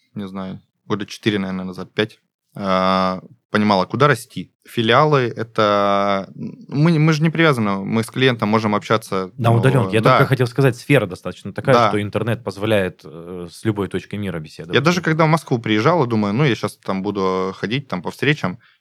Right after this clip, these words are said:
Speaker 1: и я, я в Москве, мне говорят: «Давайте, это, чё мы встречаться, давайте по Зуму».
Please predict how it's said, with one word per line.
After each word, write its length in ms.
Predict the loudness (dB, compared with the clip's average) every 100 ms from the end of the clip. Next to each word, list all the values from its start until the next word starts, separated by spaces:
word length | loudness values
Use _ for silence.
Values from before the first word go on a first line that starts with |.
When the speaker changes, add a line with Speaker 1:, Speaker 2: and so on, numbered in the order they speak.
| -2
Speaker 1:
и 60 | 0 2 2 2
я, 120 | 2 4
я 180 | 4 4
в 40 |
Москве, 320 | 2 0 0
мне 140 | 2 4
говорят: 240 | 2 2
«Давайте, 360 | 2 2 2 0 0
это, 140 | 0 _
чё 140 | -4 -2
мы 220 | -2 -8
встречаться, 460 | -10 -6 -2 -2
давайте 300 | 0 -2 -2
по 100 | -4
Зуму». 320 | -6 -6 -10